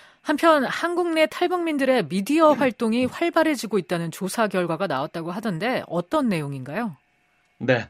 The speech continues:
Speaker 2: 통일연구원 조현정 부연구위원이 최근 연구원 홈페이지를 통해 발표한 보고서 내용인데요. 아, 탈북민 출신인 조 부연구위원은 보고서에서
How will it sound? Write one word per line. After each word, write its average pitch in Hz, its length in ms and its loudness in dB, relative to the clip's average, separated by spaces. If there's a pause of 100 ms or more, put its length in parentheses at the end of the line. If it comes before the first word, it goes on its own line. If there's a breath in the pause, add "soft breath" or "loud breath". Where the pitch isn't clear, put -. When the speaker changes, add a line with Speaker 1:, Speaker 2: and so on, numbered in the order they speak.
Speaker 2:
통일연구원 180 760 4
조현정 151 600 -2
부연구위원이 127 1000 0
최근 98 420 -2
연구원 143 420 4
홈페이지를 165 720 2
통해 147 240 2
발표한 135 500 4
보고서 123 380 2
내용인데요. 92 760 0 (580 loud breath)
아, 101 100 0
탈북민 180 520 4
출신인 170 460 2
조 156 240 4
부연구위원은 131 880 2
보고서에서 117 760 0